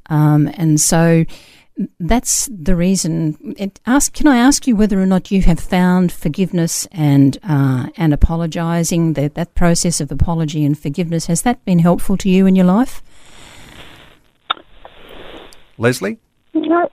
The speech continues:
Speaker 3: I've actually helped a lot of people over the years, you know, and the, see, uh, in the Salvation Army, you know, I was part with the Shepparton Salvation Army in Victoria.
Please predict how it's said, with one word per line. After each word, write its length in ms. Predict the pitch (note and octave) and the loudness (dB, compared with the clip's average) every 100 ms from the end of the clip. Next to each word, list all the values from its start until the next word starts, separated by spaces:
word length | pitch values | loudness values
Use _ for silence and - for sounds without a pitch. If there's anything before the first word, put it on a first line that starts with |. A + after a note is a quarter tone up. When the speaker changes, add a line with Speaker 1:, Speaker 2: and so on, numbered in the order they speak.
| - | -2
Speaker 3:
I've 300 | E4 E4+ E4 | 0 0 2
actually 520 | D#4 D#4 - D4 D4 C4 | 0 0 -2 -2 0 0
helped 220 | C#4 - | -2 -2
a 80 | D4 | -2
lot 220 | D#4 E4 | 0 -2
of 80 | F#4+ - | -4 -2
people 360 | E4 E4 D#4 | -2 0 -2
over 200 | - F3+ | 0 -2
the 140 | A3 D#3 | 0 2
years, 500 | D#3+ E3+ B2+ A2+ - - | 4 4 2 0 -6 -2
you 80 | E3 | 0
know, 560 | D3+ C#3+ D3 D#3 - - | 2 0 0 -4 -8 -6
and 320 | E3 D3+ C#3 C3+ - - | -2 0 2 0 -4 -6
the, 360 | D3 D3+ - - - | -2 0 -2 -8 -4
see, 360 | E3 D3+ D3+ - _ - | 0 2 0 -6 _ -6
uh, 200 | C#3+ C#3+ - | -4 -4 -6
in 240 | - F3 E3 | -6 -2 0
the 80 | D3+ | 0
Salvation 500 | E3+ D#3+ D3+ C#3 C#3+ | -2 0 0 -2 -4
Army, 520 | D3+ D3+ D3 C3+ C3+ - | -2 -2 -2 -2 -2 -4
you 260 | - C#3+ | -6 -2
know, 60 | C3+ | 0
I 240 | C3+ C3 C#3 | 0 0 0
was 80 | C3+ - | -2 -4
part 360 | D#3+ D3 C3 - _ _ | -4 -2 -4 -6 _ _
with 200 | F3+ D3+ | -4 -4
the 120 | - | -2
Shepparton 640 | - - D3+ - C#3+ C#3 C3+ - | -2 -2 -2 -2 -2 -2 -4 -6
Salvation 520 | - C3 C3 B2 - B2+ | -4 0 -2 -4 -6 -4
Army 320 | B2+ B2 B2 | -4 -2 -2
in 100 | A#2+ | -2
Victoria. 800 | B2 - - C3 B2+ A#2+ A#2+ | -4 -4 -2 0 2 2 0